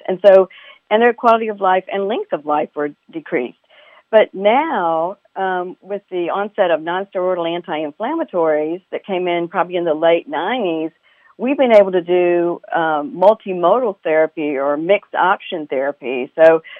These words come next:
where you might do things like lose weight to put less stress on the joints, or acupuncture, or hydrotherapy, or glucosamine, or changing the food choice. We have some more fatty acids.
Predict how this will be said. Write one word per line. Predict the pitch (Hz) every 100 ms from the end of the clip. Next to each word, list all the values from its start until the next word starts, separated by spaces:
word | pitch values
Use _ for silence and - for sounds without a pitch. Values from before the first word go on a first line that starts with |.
| -
where | 214 220
you | 196
might | 190 196 190 -
do | 190
things | - 190 196 196
like | 165 165
lose | 151 170 202 202 180
weight | 180 196 254 294 _ _
to | 185
put | 170 202 -
less | 165 160
stress | - 175 175
on | 214
the | 208
joints, | 208 226 240 247 233 _ _ - -
or | 143 -
acupuncture, | 175 208 - 240 240 233 - 247 240 -
or | 226
hydrotherapy, | 208 208 220 233 240 233 233 233 220 254 240
or | 208 170
glucosamine, | 170 170 233 240 240 233 226 233 214
or | 175 165 - - -
changing | 262 254 226 202
the | 165 -
food | 247 247
choice. | - 240 240 240
We | 175
have | 185 175 -
some | 185
more | 175
fatty | 175 185 175 175
acids. | 190 240 262 247